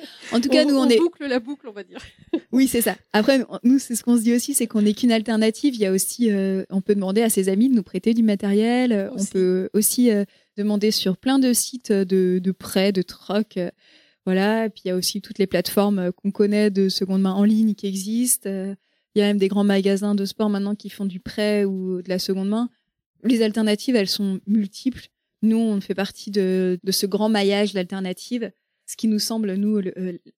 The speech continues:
Speaker 1: on se différencie peut-être par le fait qu'on est une boutique physique, qui est aussi un lieu de lien social, où viennent se croiser tous les publics, que ce soit,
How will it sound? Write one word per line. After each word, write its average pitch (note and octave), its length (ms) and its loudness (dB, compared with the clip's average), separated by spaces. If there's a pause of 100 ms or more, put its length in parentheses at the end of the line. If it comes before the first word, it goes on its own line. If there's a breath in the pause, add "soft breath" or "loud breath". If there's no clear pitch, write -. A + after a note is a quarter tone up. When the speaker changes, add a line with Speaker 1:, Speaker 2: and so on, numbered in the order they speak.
Speaker 1:
on G#3 80 -2
se - 100 -4
différencie G3 680 -4
peut-être G#3+ 380 -4
par F#3+ 160 -6
le F#3 80 -4
fait G3+ 220 -6
qu'on F#3+ 240 -8
est F3+ 200 -8
une F#3+ 120 -4
boutique G3 320 -12
physique, G#3+ 460 -8 (380)
qui A3 120 -4
est F#3 40 0
aussi F#3+ 300 0
un F#3+ 80 -2
lieu G3+ 160 0
de F#3+ 80 -2
lien F#3 180 -4
social, G#3 460 -4 (460)
où F#3+ 60 -8
viennent G3+ 200 -2
se G3+ 140 -2
croiser F#3+ 400 -2
tous - 120 -10
les G#3 100 2
publics, G#3 520 -6
que - 60 -20
ce G3 100 -8
soit, F#3+ 320 -6